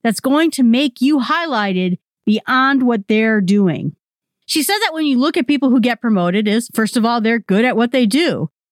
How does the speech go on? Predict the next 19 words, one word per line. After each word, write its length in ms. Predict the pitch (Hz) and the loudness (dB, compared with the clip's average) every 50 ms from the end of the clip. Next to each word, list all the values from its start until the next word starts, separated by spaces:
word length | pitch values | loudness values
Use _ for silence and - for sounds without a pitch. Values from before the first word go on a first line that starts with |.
| _ - | _ -4
and 280 | 269 302 339 339 302 | -2 -2 -2 -2 -2
they 100 | 277 262 | -2 -2
seem 240 | 254 - 302 294 277 | -2 0 0 0 2
to 100 | - 285 | 2 2
be 160 | 226 254 240 | 2 2 2
doing 280 | 190 233 247 262 269 269 | 2 2 2 2 2 2
something 380 | - - 233 214 - 240 226 214 | 2 2 0 0 2 2 2 2
that 240 | 208 196 - - | 2 0 -2 -4
suits 300 | - - 262 254 220 - | -2 0 0 0 0 0
them 180 | - 226 208 208 | 0 0 2 2
personally. 720 | - - 202 196 175 - - 165 147 127 101 - - - _ _ _ _ _ _ _ _ - | 2 0 0 0 0 0 -2 -2 -2 -2 -4 -8 -12 -16 _ _ _ _ _ _ _ _ -6
I 180 | 226 262 302 | -4 -4 -4
have 120 | 339 294 254 | -4 -6 -8
seen 220 | - 294 302 285 | -6 -4 -2 0
people 320 | - 311 302 - 302 302 277 | 0 0 0 0 0 0 2
in 80 | 262 | 2
the 80 | 240 214 | 2 2
work 280 | 208 226 247 247 - | 2 0 0 0 -2
world 360 | 294 294 294 294 285 302 277 | -2 0 0 0 0 -2 -4